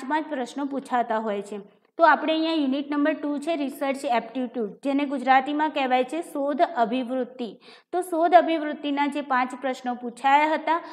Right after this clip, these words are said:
તેને અહીંયા આપણે એક્સપ્લેન કરીશું અને આપ સૌએ તે પ્રશ્નોની સારી રીતે સમજવાના છે.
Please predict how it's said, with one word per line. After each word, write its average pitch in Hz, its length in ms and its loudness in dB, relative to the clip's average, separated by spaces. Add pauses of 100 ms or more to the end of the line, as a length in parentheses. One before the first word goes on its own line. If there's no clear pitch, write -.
(200)
તેને 285 320 2
અહીંયા 294 260 2
આપણે 262 320 0
એક્સપ્લેન 269 480 -4
કરીશું 294 560 -2 (200)
અને 269 220 0
આપ 285 280 0 (100)
સૌએ 285 300 0
તે 277 160 -4
પ્રશ્નોની 254 560 -4
સારી 262 420 0
રીતે 285 300 -6
સમજવાના 226 720 -2
છે. - 600 -8